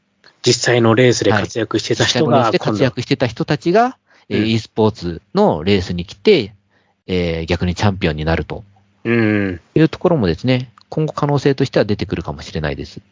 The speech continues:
Speaker 1: ね、お互いね、そうやって刺激し合って、
Speaker 2: はい。
Speaker 1: ね、
Speaker 2: はい。
Speaker 1: お互い伸びていけばいいですよね。
Speaker 2: はい。あとですね、このドライブシミュレーターにや-、なることの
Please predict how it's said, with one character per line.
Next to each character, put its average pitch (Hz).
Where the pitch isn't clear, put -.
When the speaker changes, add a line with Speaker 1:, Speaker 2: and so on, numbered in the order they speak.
Speaker 1:
ね、 254
お 160
互 170
い 175
ね、 220
そ 151
う -
や 139
っ 131
て -
刺 147
激 139
し -
合 135
っ -
て、 92
Speaker 2:
は 139
い。 -
Speaker 1:
ね、 117
Speaker 2:
は -
い。 120
Speaker 1:
お 113
互 120
い -
伸 123
び 113
て 101
い -
け -
ば 87
い 95
い 107
で -
す -
よ 82
ね。 87
Speaker 2:
は 95
い。 85
あ 160
と 214
で 139
す 135
ね、 139
こ 131
の 123
ド 110
ラ 156
イ 208
ブ 226
シ 247
ミ 247
ュ -
レ 254
ー -
タ 123
ー 110
に 101
や-、 95
な 117
る 104
こ 98
と 98
の 98